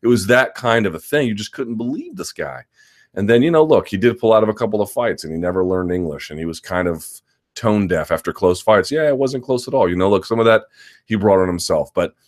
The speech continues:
in a moment where we're really celebrating Max Holloway, I just wanna make sure we also don't lose sight of just how great Jose Aldo has been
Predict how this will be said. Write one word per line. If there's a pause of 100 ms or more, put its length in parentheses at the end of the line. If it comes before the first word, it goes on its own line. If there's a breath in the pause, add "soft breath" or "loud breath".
(420)
in
a
moment
where
we're
really
celebrating
Max
Holloway, (360 soft breath)
I
just
wanna
make
sure
we
also
don't
lose
sight
of
just
how
great
Jose
Aldo
has
been